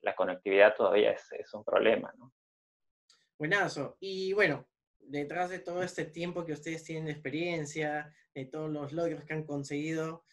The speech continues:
Speaker 2: eh, denota un súper, súper equipo que está detrás trabajando, que imagino que acompaña desde, desde, incluso desde el inicio, puede ser. Cuéntanos quién está detrás de todo este proyecto,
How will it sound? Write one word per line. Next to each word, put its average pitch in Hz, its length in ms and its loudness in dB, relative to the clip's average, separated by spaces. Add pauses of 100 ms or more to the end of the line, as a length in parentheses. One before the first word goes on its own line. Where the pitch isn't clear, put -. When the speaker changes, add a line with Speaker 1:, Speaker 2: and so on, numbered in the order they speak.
(220)
Speaker 2:
eh, 131 220 -4
denota 175 680 0
un 165 260 -10
súper, 165 340 -8
súper 165 300 -8
equipo 156 460 -8
que - 80 -14
está - 180 -8
detrás 143 580 0
trabajando, 143 680 -4
que 143 100 -6
imagino 143 380 -6
que 143 100 -12
acompaña 147 480 -4
desde, 127 380 -6 (260)
desde, 131 300 0
incluso 151 400 -2
desde 147 160 0
el 127 80 -4
inicio, 151 500 -6
puede 160 240 -2
ser. 185 320 -6 (320)
Cuéntanos 208 400 -4 (320)
quién 202 800 -2
está 156 220 -4
detrás 180 400 -2
de 165 260 0
todo 170 260 -2
este 170 220 -4
proyecto, 160 760 -4